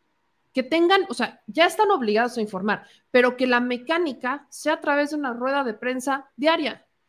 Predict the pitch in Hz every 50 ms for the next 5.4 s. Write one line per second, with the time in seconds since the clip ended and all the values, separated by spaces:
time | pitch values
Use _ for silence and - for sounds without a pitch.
0 | _ _ _ _ _ _ _ _ _ - 247 262 262 226 262 254 269 277 302 311
1 | 320 349 330 294 262 233 240 - 269 277 262 - 269 269 269 254 - _ _ _
2 | - 269 277 277 277 269 254 220 208 - 240 240 247 247 240 240 240 233 226 -
3 | 269 262 - 262 254 - 247 240 240 240 240 220 196 202 208 220 220 226 214 220
4 | 226 226 220 220 208 220 247 247 254 254 233 214 214 214 220 214 220 214 214 -
5 | 226 220 214 214 214 220 214